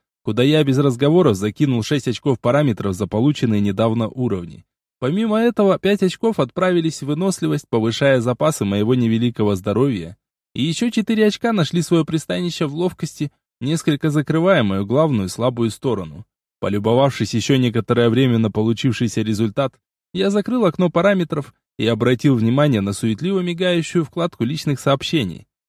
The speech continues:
Открыв её, я увидел просто тонны спама от людей, желающих прервать мой жизненный путь и попытаться разбить сердце мира.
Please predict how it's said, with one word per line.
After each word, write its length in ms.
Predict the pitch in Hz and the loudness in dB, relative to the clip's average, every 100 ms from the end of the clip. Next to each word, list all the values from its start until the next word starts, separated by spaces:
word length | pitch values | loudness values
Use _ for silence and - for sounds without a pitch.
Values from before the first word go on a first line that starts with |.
| _ | _
Открыв 560 | - 104 - 131 143 135 | -4 -4 -4 0 0 2
её, 220 | 139 160 | 2 2
я 200 | 143 107 | 4 4
увидел 400 | 107 127 123 113 | 4 2 0 0
просто 380 | 123 120 - 110 | 0 -4 -2 -4
тонны 340 | 135 131 120 | -2 -2 -4
спама 400 | - 123 120 110 | -4 -2 0 -2
от 140 | 104 101 | -4 -4
людей, 340 | 120 135 165 | -4 0 0
желающих 640 | 95 101 120 113 - 104 | 0 0 0 0 -2 -6
прервать 420 | - 110 113 117 - | -4 -2 0 0 0
мой 160 | 104 | -2
жизненный 480 | 104 113 104 110 113 | 0 -2 0 0 -2
путь 300 | - 202 - | -4 -8 -8
и 100 | - | -10
попытаться 600 | 170 170 180 165 170 202 | -6 -2 -2 -2 -4 -2
разбить 380 | 190 185 214 202 | -2 -2 -4 -4
сердце 340 | - 110 - | -4 -4 -4
мира. 380 | 120 110 78 - | -4 -4 -6 -14